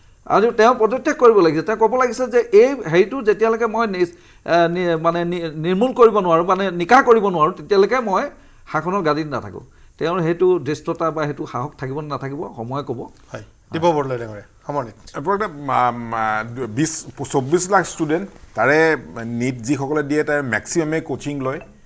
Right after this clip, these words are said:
Speaker 3: মই ধৰি ল'লোঁ বিছ লাখৰ কোচিং লয়। এ, দুবছৰ বা চাৰি বছৰ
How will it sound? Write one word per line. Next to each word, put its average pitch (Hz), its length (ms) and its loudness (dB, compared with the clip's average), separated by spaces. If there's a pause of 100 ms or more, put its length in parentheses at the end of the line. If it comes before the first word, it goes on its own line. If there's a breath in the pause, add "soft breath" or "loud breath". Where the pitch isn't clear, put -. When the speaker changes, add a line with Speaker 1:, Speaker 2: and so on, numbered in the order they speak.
(220 soft breath)
Speaker 3:
মই 123 140 -4
ধৰি 131 180 0
ল'লোঁ 156 180 2
বিছ 139 240 -2
লাখৰ 151 240 -2
কোচিং 143 360 -4
লয়। 135 180 -4
এ, - 840 -12
দুবছৰ 131 560 -2
বা 139 120 -2
চাৰি 135 220 0
বছৰ 139 260 -2